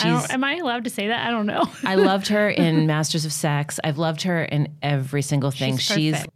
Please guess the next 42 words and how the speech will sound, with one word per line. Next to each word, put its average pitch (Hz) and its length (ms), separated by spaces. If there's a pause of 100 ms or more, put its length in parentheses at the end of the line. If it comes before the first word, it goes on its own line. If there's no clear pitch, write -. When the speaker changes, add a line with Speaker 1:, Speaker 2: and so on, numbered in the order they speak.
(200)
Speaker 2:
really, 147 540
really 113 500 (100)
incredible. 92 640 (400)
And 151 140
she - 140
plays 139 340
Simone 127 460
so 139 260
well. 123 300
But 135 260 (160)
you 143 100
were 139 80
talking 131 400
about, 117 300
in 143 80
an 135 80
interview 123 340
about - 260
Tess - 240
and 139 120
Simone, 127 580 (380)
you - 100
said, 139 380 (160)
"I've 147 140
been 147 100
shaped 147 320
by 143 120
female 135 320
mentors. 127 640
I've 143 140
always 143 320
sought 131 260
them 131 140
out. 123 300 (100)
I'm 135 160
very 143 440
attracted 135 480
to 147 80
strong 131 440
and - 120
complicated 131 640
women, 135 460